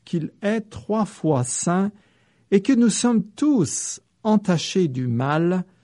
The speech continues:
sous une forme ou sous une autre. Dans les premiers chapitres du livre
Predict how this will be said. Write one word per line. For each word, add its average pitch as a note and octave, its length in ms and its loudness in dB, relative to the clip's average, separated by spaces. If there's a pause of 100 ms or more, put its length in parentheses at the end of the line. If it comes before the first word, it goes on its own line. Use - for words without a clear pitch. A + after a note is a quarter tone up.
(200)
sous A#3+ 380 0
une D#3+ 180 4
forme F#3 400 0
ou C3+ 80 0
sous C#3 260 -2
une C3+ 220 0
autre. - 400 -12 (1080)
Dans E3 200 2
les E3 180 6
premiers D#3 640 2
chapitres D#3+ 800 0
du A#2 180 0
livre B2+ 720 -2